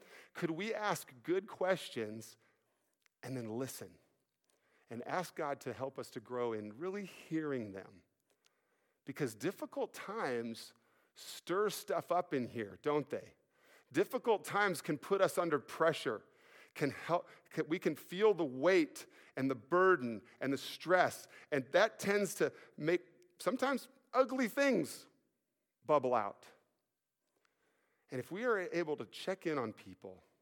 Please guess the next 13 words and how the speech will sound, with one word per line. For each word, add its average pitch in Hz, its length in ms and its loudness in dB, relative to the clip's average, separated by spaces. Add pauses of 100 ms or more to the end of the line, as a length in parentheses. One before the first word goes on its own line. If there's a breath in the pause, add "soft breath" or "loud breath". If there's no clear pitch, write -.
reach 151 420 -4
out, 113 400 -4 (920)
follow 170 440 0
up, 110 300 -2 (160)
care 170 200 0
for 143 180 -2
them, 104 240 -6 (100)
ask 175 340 0
good 190 180 0
questions, 135 540 -6
and 107 180 -10
really 180 220 -6
listen, 156 400 -2